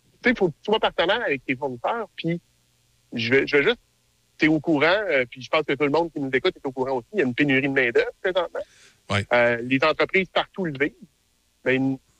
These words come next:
Speaker 1: c'est, c'est bien de valeur, mais les fournisseurs le vivent aussi.
Speaker 2: Exact.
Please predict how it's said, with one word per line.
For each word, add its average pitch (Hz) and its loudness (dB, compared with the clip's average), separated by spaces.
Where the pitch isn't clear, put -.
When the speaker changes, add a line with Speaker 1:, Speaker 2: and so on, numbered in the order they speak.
Speaker 1:
c'est, 127 2
c'est 127 0
bien 135 2
de 160 -2
valeur, 127 0
mais 131 -6
les 123 -4
fournisseurs 131 -2
le 127 0
vivent 147 -6
aussi. 120 -10
Speaker 2:
Exact. 98 -6